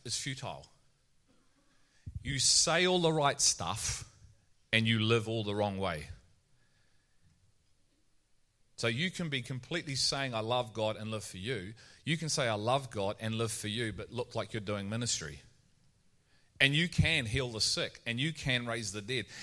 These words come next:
and you can give your life to be burnt. But if it does not come from love and inspired by love and from love, and love is doing the work, it's still you doing it.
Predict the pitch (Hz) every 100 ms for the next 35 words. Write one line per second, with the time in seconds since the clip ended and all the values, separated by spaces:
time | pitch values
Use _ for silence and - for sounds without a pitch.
0 | 120 123 127 165 151 123 131 135 127 127
1 | 117 113 135 156 - 131 123 98 120 147
2 | 113 - - - _ 160 170 - 156 156
3 | 147 147 147 151 135 143 170 - - 175
4 | 165 139 - 151 143 127 113 131 147 139
5 | 110 120 123 123 - 143 143 143 113 98
6 | 135 160 147 131 120 - 127 113 - 147
7 | 151 160 131 120 131 127 127 139 135 123
8 | 107 135 135 123 139 151 131 - - _
9 | - 185 - - - 185 175 156 170 156
10 | 139 165 170 135 90 -